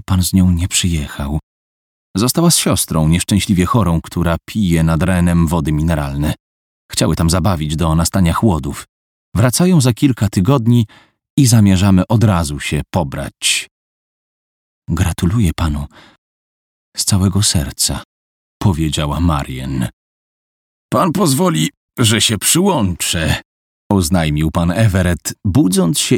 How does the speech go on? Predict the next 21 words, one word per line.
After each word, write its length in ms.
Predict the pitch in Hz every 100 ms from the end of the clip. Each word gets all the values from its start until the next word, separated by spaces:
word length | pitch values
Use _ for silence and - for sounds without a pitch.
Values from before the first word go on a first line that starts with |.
| -
instynktownie, 1000 | 123 110 - 95 - 120 85 73 73 82
co 260 | - 117
czynił 300 | - 101 92
zawsze, 400 | 90 85 - 80
kiedy 240 | - 80 87
rozmowa 400 | 82 113 113 -
przybierała 540 | - 117 101 95 87 -
uroczysty 640 | 120 95 82 90 - - -
obrót. 680 | 69 67 71 71 - - - _ _ _ _ _ _ _ _ _ _
Panna 280 | 156 185 175
Everett 440 | - 113 113 104 92
zgodziła 480 | 92 107 107 104
się 140 | - 98
zaledwie 400 | 95 110 107 104
na 120 | 101
trzy 320 | - - 87
dodatkowe 520 | 73 82 76 - 87
posiedzenia, 640 | 80 92 98 87 120 78 76 - - _ -
to 100 | -
też 200 | 175 113
większą 460 | 117 120 - 131